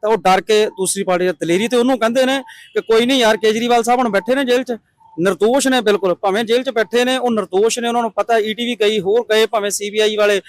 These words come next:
ਪਰ ਉਹਨਾਂ ਨੂੰ ਪਤਾ ਮੈਂ ਨਿਰਦੋਸ਼ ਹਾਂ, ਆ ਜਾਣਾ ਬਾਹਰ ਕੋਈ ਨਹੀਂ। ਤੇ ਇਹ ਵੀ ਆਪਣੀ ਦਲੇਰੀ ਦਿਖਾਉਂਦਾ ਫਿਰ ਸ਼ੀਤਲ ਉਂਗਰਾਲ, ਕਹਿੰਦਾ ਕੋਈ ਨਹੀਂ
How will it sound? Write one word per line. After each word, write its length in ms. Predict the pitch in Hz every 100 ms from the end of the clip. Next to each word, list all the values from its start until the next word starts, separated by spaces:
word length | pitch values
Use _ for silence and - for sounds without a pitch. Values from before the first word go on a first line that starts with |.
| - -
ਪਰ 100 | 214
ਉਹਨਾਂ 180 | 240 262
ਨੂੰ 80 |
ਪਤਾ 220 | 226 226 226
ਮੈਂ 100 | 226
ਨਿਰਦੋਸ਼ 420 | 208 196 202 220
ਹਾਂ, 120 | 202 - _ 151
ਆ 100 | 180
ਜਾਣਾ 180 | 208 214
ਬਾਹਰ 200 | 214 233
ਕੋਈ 180 | 214
ਨਹੀਂ। 140 | 220 202
ਤੇ 280 | - _ 160
ਇਹ 40 |
ਵੀ 100 | 226
ਆਪਣੀ 180 | 233 226
ਦਲੇਰੀ 320 | 185 190 214
ਦਿਖਾਉਂਦਾ 320 | 220 214 208
ਫਿਰ 80 | 208
ਸ਼ੀਤਲ 280 | 202 208 214
ਉਂਗਰਾਲ, 320 | 214 190 180
ਕਹਿੰਦਾ 500 | - _ _ 190 226
ਕੋਈ 240 | 208 208
ਨਹੀਂ 180 | 214 208